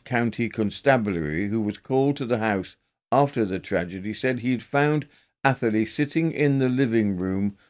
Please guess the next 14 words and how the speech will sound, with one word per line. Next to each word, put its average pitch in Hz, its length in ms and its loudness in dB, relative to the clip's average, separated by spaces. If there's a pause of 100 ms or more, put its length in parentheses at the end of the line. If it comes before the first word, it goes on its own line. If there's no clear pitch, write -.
(120)
with 123 200 4
his 131 420 2
throat - 420 2
cut, - 380 -4 (380)
and 113 180 -2
upstairs 123 840 2
the 117 160 0
woman 120 460 2
and 113 160 -4
the 110 80 -2
girl 113 440 4
in 107 280 -2
one 113 240 0
bed 104 380 0